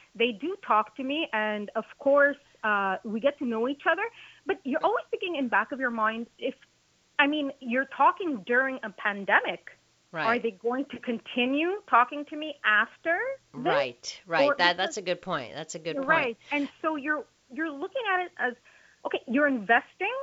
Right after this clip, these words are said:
Speaker 1: you're talking to the person, they're investing in you, but what's gonna happen after? Are they still gonna be speaking to you? And then you're wondering,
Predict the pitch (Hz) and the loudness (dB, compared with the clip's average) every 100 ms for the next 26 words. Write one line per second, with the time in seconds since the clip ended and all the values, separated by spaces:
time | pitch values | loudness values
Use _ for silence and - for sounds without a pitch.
0 | 539 _ _ 220 220 - 220 226 359 349 | -10 _ _ -6 -6 0 2 2 0 -2
1 | 339 - 349 330 370 370 240 254 240 226 | -4 0 0 0 0 2 2 2 4 2
2 | - 269 247 220 214 202 214 262 494 - | 0 -8 -8 -6 -6 -4 -2 -2 -4 -8
3 | - - - 233 330 240 226 285 311 262 | -20 -20 -4 -2 0 0 -2 0 -4 0
4 | 220 220 208 311 - 175 - 196 185 - | 0 2 0 0 -2 -4 -4 -4 -6 -10
5 | _ 175 185 240 269 302 - - 302 339 | _ -6 -4 -2 -4 -6 -8 -8 -4 -4
6 | 330 370 - 240 247 311 359 - 254 285 | -2 -2 2 0 4 2 2 -2 -2 -2
7 | 277 302 311 320 311 | 0 -2 0 -2 -2